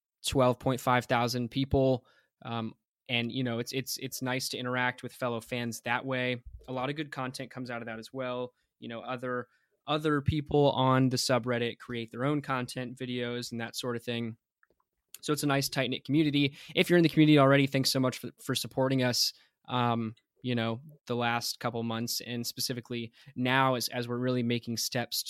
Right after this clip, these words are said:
to, you know, legitimize the, the podcast even more.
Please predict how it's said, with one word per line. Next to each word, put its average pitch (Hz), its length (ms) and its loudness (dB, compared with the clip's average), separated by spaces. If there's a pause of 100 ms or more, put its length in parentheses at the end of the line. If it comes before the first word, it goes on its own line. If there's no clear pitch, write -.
to, 117 380 0 (480)
you 127 100 -2
know, 117 140 2
legitimize 123 760 2
the, 113 140 -8 (200)
the 117 80 -6
podcast 120 760 0 (680)
even 123 240 4
more. 131 500 6